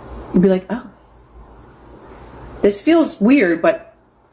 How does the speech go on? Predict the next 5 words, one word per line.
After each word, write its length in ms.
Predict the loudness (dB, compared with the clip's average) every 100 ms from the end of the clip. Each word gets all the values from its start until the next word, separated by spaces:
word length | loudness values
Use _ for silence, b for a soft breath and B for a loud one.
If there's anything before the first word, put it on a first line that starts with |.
| _ _ _
I, 180 | -4 -4 -8 -20 -2
that 180 | -2 2
felt 220 | 0 2
good." 300 | 0 0 -2 -14 _ _ _ _ _ _ _ _ _ _ _ _ _ -20 -20 -2
Right? 420 | 0 2 -2 -14